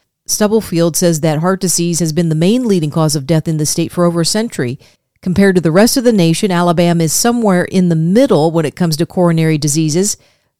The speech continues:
which is about one death per every one hundred thousand residents.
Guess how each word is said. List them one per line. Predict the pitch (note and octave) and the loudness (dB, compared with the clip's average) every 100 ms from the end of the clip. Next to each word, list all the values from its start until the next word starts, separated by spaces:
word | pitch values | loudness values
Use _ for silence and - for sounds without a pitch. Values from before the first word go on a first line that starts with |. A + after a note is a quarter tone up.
| _ | _
which | E3 F3 | -8 -2
is | E3+ | -2
about | D#3+ E3 D#3 | 0 -2 0
one | F3+ F#3 | 0 0
death | E3+ E3+ F3 - - _ | 0 0 -2 -6 -20 _
per | F#3 | -4
every | - F3 E3+ | -2 0 -2
one | D#3 E3 F3+ F#3 F3+ - | -2 -2 0 0 -2 -8
hundred | - - A3 F#3+ D3+ | -20 -4 -2 0 -2
thousand | E3 D3 D3+ | -2 -2 -2
residents. | D3 D#3+ D3+ - - - | 0 -2 -2 -8 -8 -10